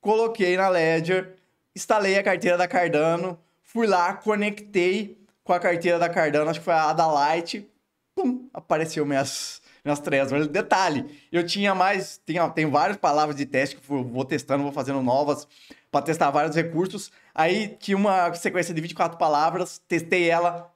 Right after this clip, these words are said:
não deu certo. Testei outra, não deu certo. Na terceiro teste, aí falei, ó, aqui que tá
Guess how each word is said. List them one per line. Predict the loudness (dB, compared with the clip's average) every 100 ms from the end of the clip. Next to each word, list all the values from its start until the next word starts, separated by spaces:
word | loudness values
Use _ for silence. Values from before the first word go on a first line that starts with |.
| -6
não | 0 2
deu | 2 0
certo. | 0 0 -2 -6
Testei | -6 0 2
outra, | 2 2 0
não | 0
deu | 0 0
certo. | 0 -2
Na | -2
terceiro | 0 0 0 0 2 2
teste, | 0 0 0 0 -2 0
aí | 0 0
falei, | 0 2
ó, | 2 0 -2
aqui | -4 -4 -12
que | -4
tá | 0 0 0